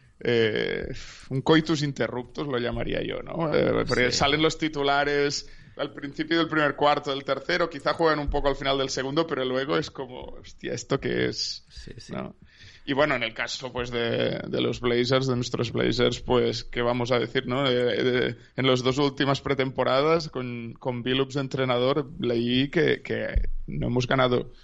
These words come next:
Speaker 1: bueno, solo hemos ganado un partido, que es contra el Maccabi Ranana, ¿no? Que, bueno,
Speaker 2: Sí, sí.
Speaker 1: eso lo, lo pondría al mismo nivel que la FanFest, ¿no? Esta que se organiza
Speaker 2: <laughs>
Speaker 1: entre,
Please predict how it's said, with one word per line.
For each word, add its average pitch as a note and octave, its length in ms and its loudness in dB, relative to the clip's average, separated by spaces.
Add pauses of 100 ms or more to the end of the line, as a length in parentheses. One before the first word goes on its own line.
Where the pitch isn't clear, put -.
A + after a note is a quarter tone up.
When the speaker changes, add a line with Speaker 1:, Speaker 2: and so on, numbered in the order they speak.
(160)
Speaker 1:
bueno, D#3+ 160 4
solo F#3 200 2
hemos G3+ 140 0
ganado F3 240 0
un E3 100 -4
partido, D#3 380 -2
que D3 120 -4
es C3 100 -8
contra C#3+ 260 -4
el C#3 60 0
Maccabi C#3 800 -2
Ranana, C#3+ 760 -2
¿no? D3 280 -6
Que, B2+ 160 -4
bueno, B2 260 -2
Speaker 2:
Sí, B2 40 -6
sí. C#3 140 -8
Speaker 1:
eso D3 220 -2 (1600)
lo, D#3+ 240 6
lo E3+ 140 6
pondría E3+ 360 4
al G#3+ 80 4
mismo G#3+ 280 -2
nivel F#3 320 2
que G3+ 100 2
la E3 100 4
FanFest, D#3 680 -4
¿no? C#3+ 240 -2
Esta C#3 260 -4
que C#3 80 -2
se C#3+ 180 -4
organiza C#3 500 2
Speaker 2:
<laughs> - 20 -2
Speaker 1:
entre, C3+ 560 -2